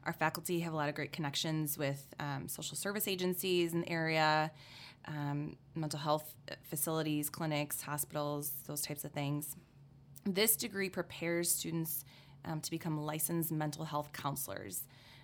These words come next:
Um, that's what they're called here in Iowa. Like, in Wisconsin, they're called licensed professional counselors. So it might, might be some different nomenclature, but it's essentially the same job and the same license. Um, and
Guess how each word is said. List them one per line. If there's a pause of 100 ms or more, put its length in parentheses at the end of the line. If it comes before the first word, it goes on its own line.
(100)
Um,
that's
what
they're
called
here
in
Iowa.
Like,
in
Wisconsin,
they're
called
licensed
professional
counselors.
So
it
might, (440)
might
be
some
different
nomenclature,
but
it's
essentially
the
same (160)
job
and
the
same
license. (560)
Um, (240)
and